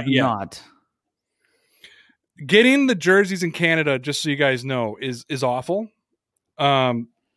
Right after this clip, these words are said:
Speaker 2: unless you want a Julian Edelman, a Tom Brady, or a Rob Gronkowski. I
Speaker 1: Yeah.
Speaker 2: think Cam Newton's now a little, I'm still waiting for my Devin McCourty and my <laughs> J-, my Cam Newton that, from last year.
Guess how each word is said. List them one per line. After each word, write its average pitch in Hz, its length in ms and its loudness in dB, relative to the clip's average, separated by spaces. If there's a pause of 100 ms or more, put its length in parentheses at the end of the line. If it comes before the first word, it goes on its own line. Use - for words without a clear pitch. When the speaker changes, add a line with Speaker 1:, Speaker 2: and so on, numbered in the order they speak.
(120)
Speaker 2:
unless 160 420 0
you 208 100 0
want 185 240 2
a 170 40 4
Julian 165 420 6
Edelman, 165 400 4
a 156 60 2
Tom 156 300 -2
Brady, 151 300 2
or 170 100 4
a 143 60 4
Rob 139 300 0
Gronkowski. 147 760 -2 (680)
I 123 40 -4
Speaker 1:
Yeah. 135 80 2
Speaker 2:
think 202 160 4
Cam 220 320 6
Newton's 190 320 2
now 196 140 2
a - 20 2
little, 185 180 0
I'm 208 140 4
still 311 240 6
waiting 233 240 8
for 214 80 -2
my 196 120 6
Devin 185 300 4
McCourty 147 520 2 (100)
and 160 160 2
my 151 120 0
<laughs> - 0 -
J-, 208 380 0
my 220 120 4
Cam 196 340 2
Newton 180 280 0
that, 151 240 0
from 151 160 -4
last 143 300 -4
year. 135 220 -2